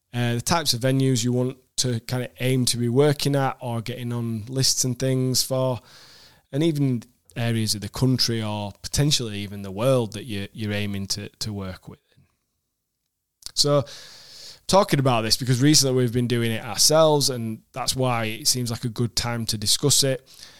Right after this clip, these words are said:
Um, because we've been going through our re-, rebranding process with our podcast sponsor, Divine Studios, and they've been taking us through the branding process. And one of the first things they did was say, "You need to come up with this client persona, this avatar,"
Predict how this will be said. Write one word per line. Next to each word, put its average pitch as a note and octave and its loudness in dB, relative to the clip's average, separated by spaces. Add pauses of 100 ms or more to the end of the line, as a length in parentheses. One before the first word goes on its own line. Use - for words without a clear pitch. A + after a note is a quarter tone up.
(220)
Um, A#2 -2 (880)
because E3+ 2
we've F#3 8
been E3+ 4
going D#3 6
through B2 0 (220)
our B2 0
re-, B2+ 2
rebranding C3+ 2
process A2+ 0
with B2 0
our A2 0
podcast C#3 -2
sponsor, G#2+ -2
Divine G#2+ -6
Studios, A#2+ 2 (220)
and C3 -2
they've D#3 4
been C#3+ 0
taking C#3+ 2
us B2+ 6
through D3 2
the B2+ -2
branding C#3 2
process. C3 2
And B2 -6 (260)
one D3+ 4
of D3 6
the C3+ 4
first F3+ 2
things D3+ 0
they B2+ -2
did B2 0
was A#2 2
say, A#2+ 2
"You A2+ -6
need B2 0
to B2 2
come B2 -2
up A#2+ -4
with A#2+ -4
this A2 -2
client A2+ -6
persona, C3+ 4
this A2 0
avatar," B2 0